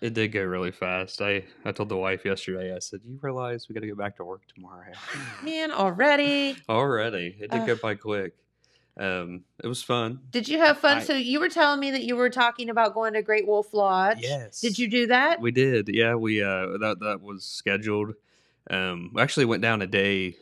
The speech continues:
Speaker 1: day before we were supposed to go, and, uh, we, we went down with,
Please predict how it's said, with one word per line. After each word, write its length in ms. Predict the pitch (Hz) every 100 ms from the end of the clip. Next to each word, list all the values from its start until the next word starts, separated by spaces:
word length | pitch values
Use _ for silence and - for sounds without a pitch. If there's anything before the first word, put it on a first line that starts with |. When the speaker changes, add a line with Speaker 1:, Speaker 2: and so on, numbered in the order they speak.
| -
Speaker 1:
day 180 | 107 107
before 680 | 104 95 98 98 101 90 87 - _ _ _ 92
we 100 | 95
were 60 |
supposed 260 | - 101 -
to 60 | 95
go, 460 | 92 90 92 92 - _ -
and, 300 | 82 82 82
uh, 240 | 82 78 78 -
we, 260 | 95 95 87
we 160 | 90
went 180 | 92 87
down 240 | 87 87 87
with, 260 | 87 -